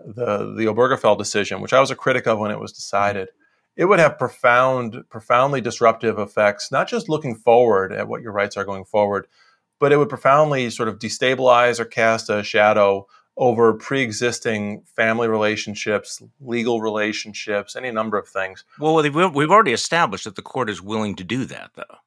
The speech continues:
Speaker 2: And the language that Alito used in Dobbs is identical to the <laughs> language that he used in his dissent on Obergefell, right? That the court has said that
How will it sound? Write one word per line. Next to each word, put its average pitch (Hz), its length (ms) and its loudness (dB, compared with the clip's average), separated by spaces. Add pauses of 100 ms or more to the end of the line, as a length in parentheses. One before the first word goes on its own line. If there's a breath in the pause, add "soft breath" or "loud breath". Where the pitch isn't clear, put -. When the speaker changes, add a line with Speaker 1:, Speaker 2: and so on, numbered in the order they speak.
(300)
Speaker 2:
And 185 480 4
the 120 220 2
language 120 960 0
that 104 220 -2
Alito 107 540 -2
used 98 480 -6
in 90 320 -8 (100)
Dobbs 107 540 -2 (540 soft breath)
is 117 300 -6 (100)
identical 123 840 -4
to - 140 -8
the 107 140 -4
<laughs> 107 240 -8
language 113 460 -6
that 101 160 -4
he - 160 -12
used 110 640 -4
in 98 80 -6
his 98 200 -8
dissent 101 680 -2 (100)
on 101 120 -4
Obergefell, 113 640 -4
right? 90 320 -4 (420 soft breath)
That 95 460 -2
the 95 180 -8
court 123 400 -2
has 117 200 -4
said 95 380 0
that 90 180 -2